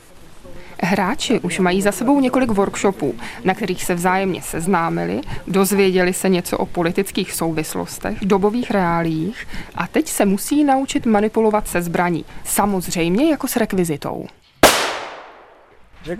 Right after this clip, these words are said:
Speaker 2: jak vidíte, tak to nedělá úplně malý rány, takže dávejte pozor i na to, když je někdo tady před váma, u vás,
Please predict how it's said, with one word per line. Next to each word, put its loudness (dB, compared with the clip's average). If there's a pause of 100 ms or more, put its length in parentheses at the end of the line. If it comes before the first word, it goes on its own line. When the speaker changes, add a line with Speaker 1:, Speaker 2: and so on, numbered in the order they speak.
Speaker 2:
jak 2
vidíte, 2
tak 2
to 2
nedělá 6
úplně 0
malý 2
rány, -6 (760)
takže -2 (200)
dávejte 0
pozor -4
i -6
na -4
to, -10
když -12
je -4
někdo -4
tady -4
před -6
váma, -2
u -8
vás, -6